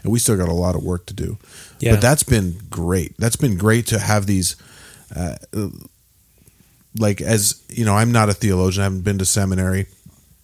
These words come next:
Speaker 1: any of that stuff, but it's good to have, uh, topics that, you know, it's like, "I need to dig into this."
Speaker 2: Mm-hmm.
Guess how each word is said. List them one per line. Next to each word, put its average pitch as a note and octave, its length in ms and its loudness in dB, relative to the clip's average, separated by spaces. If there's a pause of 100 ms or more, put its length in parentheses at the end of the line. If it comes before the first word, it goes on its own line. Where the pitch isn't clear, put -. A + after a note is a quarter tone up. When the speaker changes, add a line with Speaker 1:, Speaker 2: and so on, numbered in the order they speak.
(240)
Speaker 1:
any A2+ 180 0
of G#2+ 60 2
that G#2 180 2
stuff, - 800 -4
but G#2+ 140 4
it's F#2+ 140 0
good A#2+ 260 4
to B2+ 60 4
have, G2+ 440 0 (720)
uh, F2+ 340 -2 (300)
topics - 720 0
that, G#2 220 0
you G2+ 160 0
know, G2 260 2
it's F2 120 -2
like, F2+ 160 -6
"I F#2+ 160 -2
need G2 200 2
to F#2 100 2
dig F2+ 240 0
into F2 180 -2
this." - 360 -6 (100)
Speaker 2:
Mm-hmm. A2 300 0